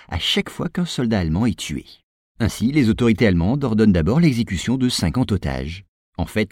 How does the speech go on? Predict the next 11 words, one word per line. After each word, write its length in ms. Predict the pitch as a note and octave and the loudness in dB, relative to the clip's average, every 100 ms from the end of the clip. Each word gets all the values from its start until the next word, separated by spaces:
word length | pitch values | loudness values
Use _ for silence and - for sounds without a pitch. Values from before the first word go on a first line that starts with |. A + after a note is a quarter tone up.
| - | -2
quarante-huit 460 | C#3 G2+ G2+ - B2 | 0 2 2 0 -4
personnes 340 | F#2+ D#2 A#2+ | -4 -2 -2
seront 240 | - - F2 | 0 -2 -4
fusillées, 520 | - F#2+ D#2+ A2+ D#3 - _ - | -2 -2 2 2 0 -4 _ -8
une 140 | D2+ C#2+ | -4 -4
seconde 440 | - F#2+ A2+ D3 | -2 0 0 0
série 300 | - D#2+ A2+ | -4 -4 -2
d'exécutions 640 | A#2 E2 E2 D#2 - B2+ | -2 -4 -8 -10 -4 -2
étant 300 | A2 - C2+ | -2 -4 -10
finalement 400 | A#1 - C#2+ F2 | -10 -8 -2 0
annulée. 360 | A2+ F#2+ C#2+ D2 | 2 2 0 -4